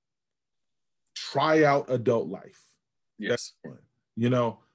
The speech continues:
Speaker 1: without all of the consequences that adult life has,
Speaker 2: Mm.
Speaker 1: you can get to try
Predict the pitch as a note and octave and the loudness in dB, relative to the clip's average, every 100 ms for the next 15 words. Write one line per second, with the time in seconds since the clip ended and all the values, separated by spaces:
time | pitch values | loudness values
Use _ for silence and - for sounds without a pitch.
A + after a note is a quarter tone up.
0 | - A#2+ C#3 C3+ B2+ - _ _ _ _ | -6 0 2 4 0 -2 _ _ _ _
1 | _ _ _ _ - D#3 F#3+ F#3+ E3 D#3+ | _ _ _ _ 2 4 6 6 4 0
2 | D3+ D3+ C#3+ C#3 D3+ C3+ C3 B2 B2+ B2 | -2 -2 -2 -2 0 0 0 0 0 0
3 | A#2+ B2 A#2+ A#2 G2 B2+ B2 F#2+ F#2 G2 | 0 -2 -2 -4 -2 0 2 0 -4 -10
4 | - _ _ - F#3 B2+ _ C#3 C3 C3 | -16 _ _ -16 -12 -14 _ -2 0 -2
5 | B2 - A#2+ | -4 -4 -2